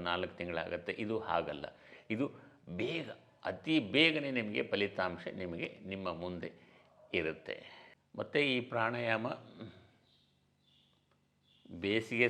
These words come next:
ಸಂದರ್ಭದಲ್ಲಿ ಮಾತ್ರ ಮಾಡಬೇಕು. ಮುದ್ರೆ ಬೇಕಾದರೂ ನೀವು ಮಾಡಿ,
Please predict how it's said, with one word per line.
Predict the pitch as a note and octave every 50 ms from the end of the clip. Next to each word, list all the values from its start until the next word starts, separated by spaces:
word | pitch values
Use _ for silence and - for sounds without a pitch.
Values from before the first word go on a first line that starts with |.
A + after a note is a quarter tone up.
| A#2 -
ಸಂದರ್ಭದಲ್ಲಿ | A2+ A2+ A2+ A2 A#2 A#2 A2+ A2 A2 A2+ A2+ A2 G#2+ A2
ಮಾತ್ರ | G#2+ A2 A2+ A2+ - - A#2 A2+
ಮಾಡಬೇಕು. | G#2+ G#2 G#2 G#2 G2+ F#2+ G2+ G#2 G2+ - - F#3 G3+ - - - - - B2+ B2+ A#2+ - - - _ _ _ _ _ _ _ _ _ _ _ _ -
ಮುದ್ರೆ | A2 G#2+ G#2+ C3+ C#3
ಬೇಕಾದರೂ | C3 B2+ B2 A#2 A#2+ B2+ B2 B2+ B2
ನೀವು | A#2+ A#2 A2+ G#2+ G#2
ಮಾಡಿ, | G2+ G2+ G#2